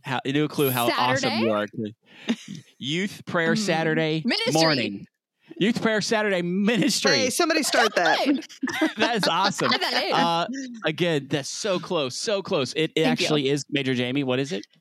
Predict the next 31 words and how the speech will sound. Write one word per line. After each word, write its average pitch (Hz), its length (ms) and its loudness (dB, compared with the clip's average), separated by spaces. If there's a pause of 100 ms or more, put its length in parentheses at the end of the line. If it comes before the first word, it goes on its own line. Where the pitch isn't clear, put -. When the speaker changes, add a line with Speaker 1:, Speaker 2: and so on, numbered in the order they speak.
(120)
Speaker 3:
Young 220 260 -2
People 220 400 0
Sergeant 190 460 0
Major. 175 480 -2 (340)
So - 280 0
Speaker 1:
All 247 60 4
right. 277 120 4
Speaker 3:
basically, 285 400 0
they're 247 180 2
like 220 280 0
the, 202 500 2
the 185 500 2 (280)
deacon. 208 680 0
Like 180 160 0
if, 180 220 0
if - 240 -2
this 190 160 2
was 180 160 4
Speaker 1:
Local 175 80 4
Speaker 3:
another - 140 4
church, 180 300 2
you - 60 6
Speaker 1:
officer, - 20 6
Speaker 3:
would 185 120 2
say 180 200 2
Speaker 1:
yeah, 175 60 0
Speaker 3:
it's 196 140 -2
a - 40 2
local 185 240 2
Speaker 1:
deacon. 170 80 4
Speaker 3:
officer, 170 260 0